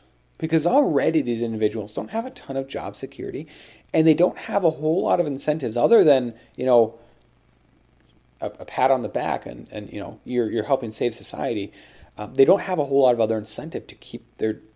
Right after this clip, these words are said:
job, especially if it's sort of a life or death thing for them. I mean, there,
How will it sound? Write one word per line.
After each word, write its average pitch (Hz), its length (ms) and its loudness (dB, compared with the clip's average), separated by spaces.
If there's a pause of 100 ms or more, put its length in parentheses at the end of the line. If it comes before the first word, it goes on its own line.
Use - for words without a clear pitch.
(120)
job, - 540 -12
especially 202 500 0
if 127 100 -2
it's - 140 -8
sort 131 160 -2
of - 20 -2
a 110 40 -2
life 110 320 -2
or 113 60 -6
death 104 240 -4
thing 127 220 -6
for 107 140 -10
them. - 200 -16
I - 40 -8
mean, 113 200 -6 (400)
there, 123 200 -2